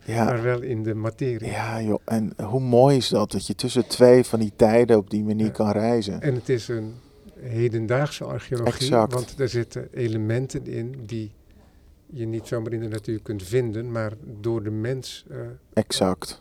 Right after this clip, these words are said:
Speaker 2: verkregen zijn.
Speaker 1: Exact. En ja, dat, dat bracht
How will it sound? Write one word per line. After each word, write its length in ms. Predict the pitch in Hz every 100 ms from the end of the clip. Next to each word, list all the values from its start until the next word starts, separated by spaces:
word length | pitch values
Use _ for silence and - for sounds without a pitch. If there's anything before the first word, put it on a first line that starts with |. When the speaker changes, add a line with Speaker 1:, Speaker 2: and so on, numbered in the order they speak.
| -
Speaker 2:
verkregen 720 | - - - 135 131 127 120 107
zijn. 280 | 110 117 127
Speaker 1:
Exact. 680 | - 110 - 101 92 - - _ _ - _ - - _ - - - - - - -
En 220 | - 113 110
ja, 240 | 107 110
dat, 220 | 110 113
dat 220 | - 117 -
bracht 360 | 117 110 -